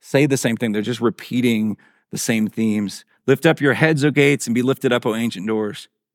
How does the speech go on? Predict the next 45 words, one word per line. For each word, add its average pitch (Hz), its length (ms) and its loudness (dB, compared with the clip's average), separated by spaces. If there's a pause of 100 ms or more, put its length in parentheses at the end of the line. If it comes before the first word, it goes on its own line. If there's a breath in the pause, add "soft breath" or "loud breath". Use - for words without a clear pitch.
that - 80 -20
the 110 80 -8
King 113 200 -6
of 98 140 -10
glory 104 400 -2
may 90 180 -8
come 92 260 -10
in." 90 200 -10 (280 loud breath)
Who 147 200 4
is 156 220 2
this 156 180 0
King 151 240 0
of 127 80 -4
glory? 139 380 0 (240 loud breath)
The 131 100 2
Lord 139 400 2
strong 131 320 0
and 120 100 0
mighty, 110 280 -4
the 120 160 -4
Lord 131 420 2
mighty 117 380 -2
in 110 100 -4
battle. 104 400 -6 (180 loud breath)
"Lift 165 320 2
up 180 160 4
your 156 180 2
heads, 156 300 2
O 147 80 2
gates, 147 380 0
and 131 80 -2
lift 143 220 0
them 143 180 0
up, 143 180 2
O 117 120 -6
ancient 127 340 -4
doors, 127 280 -2
that 113 100 -10
the 117 80 -8
King 180 400 0
of 131 120 -4
glory 151 440 0
may 127 180 -2
come 120 300 -4
in." 120 180 -4